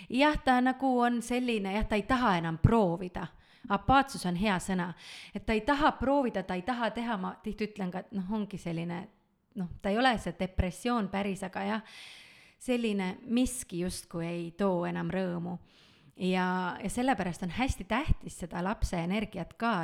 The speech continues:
tervena hoida, et, äh, ja kuidas ma seda teen? M-, no ilmselt ma teen seda, noh, mitte piisavalt hästi.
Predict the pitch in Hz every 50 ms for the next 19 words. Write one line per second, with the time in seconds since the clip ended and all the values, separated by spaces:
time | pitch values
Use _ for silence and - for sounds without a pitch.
0 | 160 - 196 214 214 185 160 175 160 170 175 156 202 220 233 196 - - - -
1 | - - - - _ _ - - 180 180 - - - - - - - - - -
2 | - _ _ _ - 185 175 170 - 233 233 294 285 233 - - 160 147 151 160
3 | - 170 165 - 247 285 302 240 170 170 160 - - - - - 190 180 208 -
4 | _ _ _ 214 196 202 - - 233 240 285 302 294 226 180 - 185 175 175 170
5 | - - 185 175 - 226 226 233 220 196 180 170 - 175 170 165 - 190 170 170
6 | 175 180 180 180 180 175 - - - - - _ _ _ _ _ _ _ _ _
7 | _ _ _ - - - - - _ - - _ _ _ _ _ _ _ _ _
8 | _ _ _ _ _ _ _ _ _ _ _ _ _ _ _ _ _ _ _ _
9 | _ - 214 233 254 254 - - - - - - - - - - - - - -
10 | - - 185 196 196 202 202 190 262 277 262 - 165 170 170 - - 160 165 -
11 | - - -